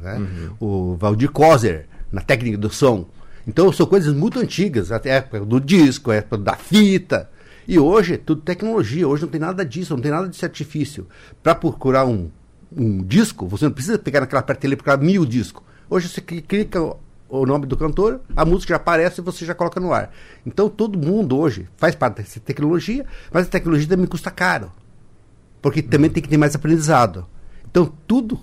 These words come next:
Speaker 1: faz parte da nossa evolução. Mesmo o sistema que a gente tá vivendo hoje, que você falou agora há pouco, com relação à economia, é exatamente isso. Tudo é aprendizado.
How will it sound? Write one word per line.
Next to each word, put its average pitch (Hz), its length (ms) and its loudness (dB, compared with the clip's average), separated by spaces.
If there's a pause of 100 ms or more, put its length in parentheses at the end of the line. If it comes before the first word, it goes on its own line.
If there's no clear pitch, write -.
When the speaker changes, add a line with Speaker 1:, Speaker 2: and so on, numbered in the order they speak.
(140)
Speaker 1:
faz - 200 -2
parte 143 200 -2
da 151 60 -2
nossa 151 180 -4
evolução. 180 440 -4 (260)
Mesmo 165 480 2 (100)
o 110 80 -6
sistema 139 340 0
que 131 60 -8
a 127 40 -2
gente 127 80 -4
tá 123 100 -2
vivendo 113 420 0
hoje, 135 140 4
que - 80 -16
você - 100 -16
falou 107 180 2
agora 104 240 2
há - 20 -2
pouco, 143 320 -2
com 113 120 -6
relação 104 300 -4
à 120 80 -2
economia, 120 460 -4
é - 20 -6
exatamente 156 480 -4
isso. 214 320 -10 (420)
Tudo 226 280 0
é - 20 4
aprendizado. 190 760 -2